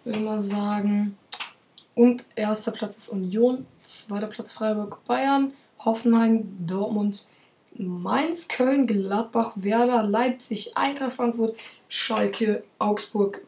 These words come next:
V F B, Stuttgart, Hertha,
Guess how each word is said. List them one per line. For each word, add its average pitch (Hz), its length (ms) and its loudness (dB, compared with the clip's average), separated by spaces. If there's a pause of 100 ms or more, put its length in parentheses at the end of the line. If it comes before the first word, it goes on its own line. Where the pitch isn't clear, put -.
V 208 320 0
F - 60 -6
B, 202 340 6 (320)
Stuttgart, 226 720 0 (200)
Hertha, 220 480 0